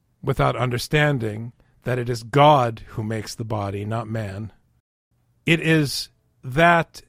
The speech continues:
truth that pertains to the teaching, which is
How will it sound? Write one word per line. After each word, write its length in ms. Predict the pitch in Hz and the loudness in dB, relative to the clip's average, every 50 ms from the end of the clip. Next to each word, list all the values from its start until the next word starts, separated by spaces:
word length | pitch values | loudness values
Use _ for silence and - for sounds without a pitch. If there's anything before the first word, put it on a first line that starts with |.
| _ _ _ _ | _ _ _ _
truth 600 | - - - - 220 233 185 143 131 113 - - - - | -12 -8 0 2 6 6 6 4 2 -2 -6 -12 -16 -10
that 300 | 131 143 147 143 139 - | -4 -2 -2 -2 -2 -2
pertains 640 | - 151 139 - - - 165 160 156 147 - - | -4 -4 -4 -4 -4 -4 -4 -2 -4 -4 -6 -8
to 340 | - - 151 143 131 117 - _ _ | -10 -6 -6 -6 -6 -6 -10 _ _
the 720 | - 139 139 135 135 147 180 208 240 269 254 220 185 170 - _ _ _ _ _ | -12 -10 -8 -6 0 4 4 4 6 4 2 2 0 -2 -6 _ _ _ _ _
teaching, 680 | - - 180 170 - - - 127 101 95 98 120 147 - _ _ _ _ _ _ _ _ _ _ _ _ _ | -6 -4 -4 -4 -6 -6 -8 -8 -8 -8 -10 -14 -16 -18 _ _ _ _ _ _ _ _ _ _ _ _ _
which 440 | - 131 143 160 160 - - - - | -6 0 2 2 2 0 -2 -10 -6
is 460 | - 156 156 151 143 131 117 - - | -4 -2 -2 -2 -2 -4 -8 -12 -14